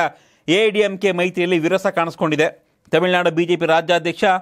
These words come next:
ಅಣ್ಣಾಮಲೈ ಕಿರಿಕಿನಿಂದಾಗಿ ಎ ಡಿ ಎಂ ಕೆ ನಾಯಕರು ಮನನೊಂದಿದ್ದಾರೆ ಅನ್ನೋದು ಮಾಹಿತಿ ಬರ್ತಾ ಇದೆ. ಈ ಹಿನ್ನೆಲೆಯಲ್ಲಿ ದೆಹಲಿಯಲ್ಲಿ ಬೀಡುಬಿಟ್ಟಿರುವ ಎ ಡಿ ಎಂ ಕೆ ಮುಖಂಡರು ಬಿ ಜೆ ಪಿ ರಾಷ್ಟ್ರೀಯ ನಾಯಕರನ್ನ ಭೇಟಿ ಮಾಡಿ ಅಳಲು ತೋಡ್ಕೊಂಡಿದ್ದಾರೆ.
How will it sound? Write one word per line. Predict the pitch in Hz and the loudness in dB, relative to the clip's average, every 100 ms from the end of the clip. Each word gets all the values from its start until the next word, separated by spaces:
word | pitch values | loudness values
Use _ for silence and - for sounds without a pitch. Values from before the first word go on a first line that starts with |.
| - _ _ _ | -6 _ _ _
ಅಣ್ಣಾಮಲೈ | 156 190 196 190 190 | -2 0 2 2 0
ಕಿರಿಕಿನಿಂದಾಗಿ | 196 226 - 202 180 170 185 | 0 -4 -2 -2 0 0 0
ಎ | 165 185 | 0 0
ಡಿ | 175 | 0
ಎಂ | 180 170 | -2 -2
ಕೆ | 180 170 147 - - | 0 0 0 -4 -6
ನಾಯಕರು | 131 175 190 185 185 | -2 0 -2 -4 -6
ಮನನೊಂದಿದ್ದಾರೆ | 139 139 180 185 170 160 160 165 | -2 0 0 -2 0 0 2 0
ಅನ್ನೋದು | 151 147 170 | -2 -4 -4
ಮಾಹಿತಿ | 175 135 143 165 | -2 -2 -2 -2
ಬರ್ತಾ | 220 202 139 | -2 0 -2
ಇದೆ. | 113 - _ - | -4 -8 _ -8
ಈ | 233 | -4
ಹಿನ್ನೆಲೆಯಲ್ಲಿ | 226 202 185 175 214 208 _ _ _ - | -2 2 2 0 -2 -6 _ _ _ -2
ದೆಹಲಿಯಲ್ಲಿ | 160 220 208 190 | 2 2 2 2
ಬೀಡುಬಿಟ್ಟಿರುವ | 185 196 190 180 180 165 | 2 0 0 0 2 2
ಎ | 143 185 | 0 0
ಡಿ | 180 | 0
ಎಂ | 185 175 | -2 -2
ಕೆ | 180 | -2
ಮುಖಂಡರು | 165 180 196 185 | 0 0 0 -2
ಬಿ | 156 175 | -2 -2
ಜೆ | 180 | 0
ಪಿ | 175 | 0
ರಾಷ್ಟ್ರೀಯ | 156 165 196 175 | 0 0 -2 -2
ನಾಯಕರನ್ನ | 165 175 151 | -2 -2 -2
ಭೇಟಿ | 151 175 170 | -2 -2 -2
ಮಾಡಿ | 151 170 | -2 -2
ಅಳಲು | - - 147 170 | -4 0 0 2
ತೋಡ್ಕೊಂಡಿದ್ದಾರೆ. | 156 143 143 127 131 139 | -2 -2 0 2 4 2